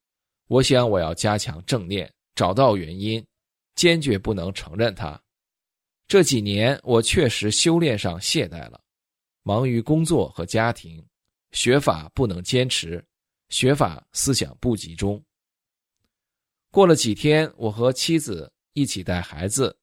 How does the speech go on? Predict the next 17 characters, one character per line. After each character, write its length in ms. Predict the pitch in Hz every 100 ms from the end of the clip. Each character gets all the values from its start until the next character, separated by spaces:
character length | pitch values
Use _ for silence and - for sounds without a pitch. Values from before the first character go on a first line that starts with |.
| _
去 240 | - 131
天 280 | 113 - 151
津， 320 | 147 160 160 - _ _ -
给 160 | 104
孩 220 | 95 87
子 160 | 123 147
检 240 | - 92
查， 360 | - - 82 - _ _ _ _ _ _
也 140 | - 131
是 200 | - 165
费 200 | - 156
了 200 | 123 104
很 280 | - 82 85
大 160 | 139 117
的 100 | 95
周 240 | 143 151
折 340 | 139 80 85